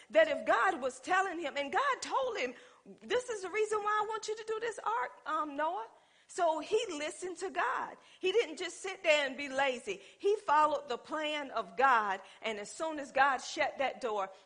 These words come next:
that's when the flood began to cover the earth.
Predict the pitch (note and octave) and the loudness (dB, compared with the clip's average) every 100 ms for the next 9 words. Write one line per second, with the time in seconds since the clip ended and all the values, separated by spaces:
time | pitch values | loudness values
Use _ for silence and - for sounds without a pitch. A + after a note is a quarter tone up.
0 | G3 - C#4+ A#3 B3+ F#3+ F3+ - C4+ C#4 | 0 2 2 -2 -8 -8 -12 -4 2 4
1 | C4+ C4 - - A#3+ F#3 C4 B3+ - E3 | 4 0 -8 -12 -10 -4 -6 -6 -8 -10
2 | - C4+ B3 A#3+ A#3+ G#3 F3 | 0 2 2 0 -2 -2 -2